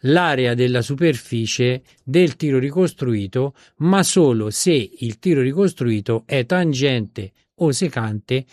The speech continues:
al cerchino bianco che è dentro il cinque, che è di due centimetri. Lì la domanda era: perché non viene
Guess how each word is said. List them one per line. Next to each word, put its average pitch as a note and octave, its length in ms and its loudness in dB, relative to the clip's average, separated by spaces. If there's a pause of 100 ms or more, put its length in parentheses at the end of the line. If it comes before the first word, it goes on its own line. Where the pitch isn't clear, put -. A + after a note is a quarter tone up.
(280)
al F3+ 220 0
cerchino C#3+ 800 0
bianco A#2 520 -2
che A#2 160 -4
è - 20 -2
dentro F3 340 -2
il F3 100 2
cinque, G#2+ 540 -6 (240)
che D#3 220 2
è C3+ 40 0
di C3+ 240 -2
due A#2+ 400 0 (360)
centimetri. G#2 880 -6
Lì E3 200 -6
la D3 140 -2
domanda C3+ 300 0
era: A#2 120 -6
perché C3+ 520 -2 (240)
non D3+ 320 -2
viene C#3 480 0